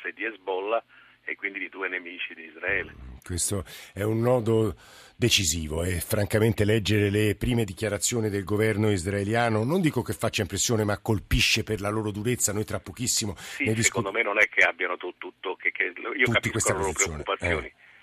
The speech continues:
Speaker 1: ma la loro alternativa era peggiore. La loro alternativa era fare una guerra con l'Iran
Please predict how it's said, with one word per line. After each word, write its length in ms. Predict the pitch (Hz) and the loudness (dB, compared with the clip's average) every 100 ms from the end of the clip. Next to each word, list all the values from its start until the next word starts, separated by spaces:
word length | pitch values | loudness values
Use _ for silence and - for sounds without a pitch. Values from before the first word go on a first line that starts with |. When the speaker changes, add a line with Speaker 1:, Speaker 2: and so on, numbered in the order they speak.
| - _ | -20 _
Speaker 1:
ma 120 | - | -4
la 100 | 92 | 0
loro 200 | 98 101 | 2 2
alternativa 920 | 101 - 92 95 92 120 113 101 90 - _ _ - _ - | -2 -2 -2 -2 -2 -4 0 2 2 -2 _ _ -20 _ -6
era 200 | 80 82 | -4 0
peggiore. 540 | 90 - 98 80 73 - _ _ _ _ _ _ _ - | -2 -2 -4 -6 -10 -18 _ _ _ _ _ _ _ -10
La 100 | 78 | -6
loro 180 | 85 | -4
alternativa 540 | 87 - 90 87 107 92 | -4 -4 -4 -2 0 2
era 140 | 80 | 0
fare 200 | - 82 | 0 -2
una 160 | 82 85 | 0 -2
guerra 320 | 87 87 87 | 2 2 0
con 180 | 87 87 | -4 -4
l'Iran 460 | 90 107 120 131 | -2 2 0 0